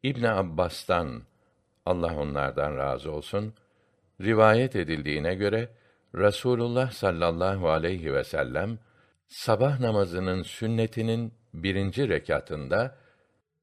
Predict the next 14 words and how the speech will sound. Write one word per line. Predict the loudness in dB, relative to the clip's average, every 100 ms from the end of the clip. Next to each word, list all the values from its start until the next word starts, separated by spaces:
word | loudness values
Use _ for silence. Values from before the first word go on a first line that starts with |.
| _
Bakara | -6 -2 0 2 2 2
suresinin | -2 -2 -2 -4 -4 -4 -4 -8 _ _ _ _
yüz | -4 -2 -2
otuz | -2 -4 -2
dokuzuncu | -4 -2 -2 -2 0 0
ayeti | 0 0 -2 0 2
olan, | 2 2 0 -4 -12 _ _ _ _ _ _ _ -10
"Biz | -2 -2 -2 -6
Allah'a | -4 -2 2 2 2 0 -2 -6 _ _ _ -4
ve | -2 -2
bize | -4 -4 -2
indirilen | -2 -2 0 0 0 -2 -4
Kur'an'a | -8 -8 -6 -2 -2 -2 -2
inandık | -2 -2 -2 -4 -8 -12